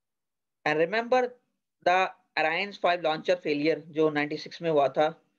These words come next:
क्या ये कंपोनेंट वैलिडेशन फेलियर थी? इस पे सोचते हैं। एक और कोट है जी,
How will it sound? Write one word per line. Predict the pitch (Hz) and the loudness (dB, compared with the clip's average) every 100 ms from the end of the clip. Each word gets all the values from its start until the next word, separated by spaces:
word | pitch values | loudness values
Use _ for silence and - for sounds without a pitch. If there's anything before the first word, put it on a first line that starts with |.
| _ _ _ | _ _ _
क्या | 175 | -2
ये | 170 175 | 0 -2
कंपोनेंट | 165 160 175 185 - _ _ _ _ _ _ _ _ _ _ - | -4 -4 -4 -6 -10 _ _ _ _ _ _ _ _ _ _ -4
वैलिडेशन | 156 156 170 165 196 | 0 0 0 -2 -6
फेलियर | 180 165 170 175 | -2 0 0 -2
थी? | 175 180 185 _ _ _ _ _ _ _ _ _ _ _ _ _ _ _ - | -4 -14 -16 _ _ _ _ _ _ _ _ _ _ _ _ _ _ _ -4
इस | 180 | -4
पे | - 208 | -2 0
सोचते | 196 190 214 | 0 0 0
हैं। | 208 | -2
एक | - 190 214 | 0 0 0
और | 226 | 0
कोट | 196 202 | 2 2
है | 196 | 0
जी, | 208 | -4